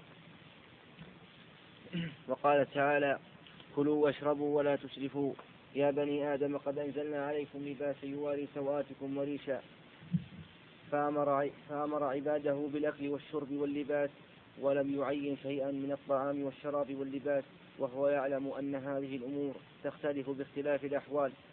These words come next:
فيتعلق بها أمر حيث، أمره حيث كانت، لا ينظر إلى ما كان موجود منها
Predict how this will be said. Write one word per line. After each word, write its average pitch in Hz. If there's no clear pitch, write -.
فيتعلق 143
بها 139
أمر 139
حيث، 143
أمره 139
حيث 139
كانت، 143
لا 143
ينظر 143
إلى 139
ما 139
كان 139
موجود 139
منها 135